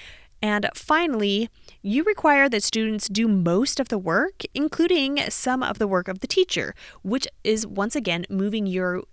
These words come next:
in the right direction. So if you're wanting to move from apprentice to the third phase, which is practitioner, here are some things that you can do. So when you are creating your lesson plans, look at the assessment first and then back map your plans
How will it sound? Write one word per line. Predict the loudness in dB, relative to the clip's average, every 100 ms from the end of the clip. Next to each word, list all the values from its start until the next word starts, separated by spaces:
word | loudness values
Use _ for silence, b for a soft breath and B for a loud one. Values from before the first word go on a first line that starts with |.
| -6
in | -4
the | -4
right | -4 -6 -4
direction. | -4 -4 -8 -12 -16 B B
So | -4 -2
if | -2 0
you're | -2
wanting | 0 -2 -2
to | -4
move | -2 -2 -2 -8
from | -6 -4 -4
apprentice | -6 -8 -8 -8 -6 -6
to | -4 -4
the | -4 -6 -8 -6
third | -2 -2
phase, | -2 -6 -4 -4
which | -6 -8 -8
is | -8 -8
practitioner, | -10 -10 -10 -8 -8 -8 -10 B B
here | B -4 -2
are |
some | -2 -2
things | -2 -2
that | -4
you | -6
can | -6
do. | -8 -12 -18 B B B
So | 0
when | 2 0
you | 0
are | -4
creating | -2 -2 0 0 -2 -4
your | -2 -2
lesson | -2 -4 -8
plans, | -8 -8 -10 -10
look | -8 -4 -2 -4 -8
at | -8
the | -4
assessment | -2 -2 -4 -6 -8 -8
first | -8 -4 -4 -4 -4
and | -2
then | -2 -2
back | -2 -2 -4 -6
map | -6 -6
your | -6
plans | -6 -4 -4 -8